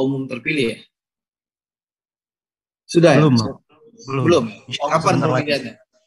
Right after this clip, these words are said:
Speaker 1: Oh, sebentar lagi. Nah, ketua umum yang terpilih nanti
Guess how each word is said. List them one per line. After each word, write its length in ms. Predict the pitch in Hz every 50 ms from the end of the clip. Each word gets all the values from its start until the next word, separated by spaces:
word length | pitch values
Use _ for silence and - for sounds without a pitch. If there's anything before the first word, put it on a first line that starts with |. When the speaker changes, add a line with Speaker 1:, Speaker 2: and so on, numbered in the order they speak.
| _ _ _
Speaker 1:
Oh, 140 | - 123 127
sebentar 320 | 131 131 131 123 127 123 113
lagi. 260 | 113 113 117 113 113 -
Nah, 200 | 117 117 107 - - _ _ - - _ _ _ -
ketua 280 | 175 165 160 196 190 190
umum 240 | 190 196 202 202 202 196 196
yang 140 | 185 180 180
terpilih 640 | 180 170 160 160 156 156 151 156 151 147 151 151 147
nanti 720 | 131 117 113 107 - - - - - - 139 147 80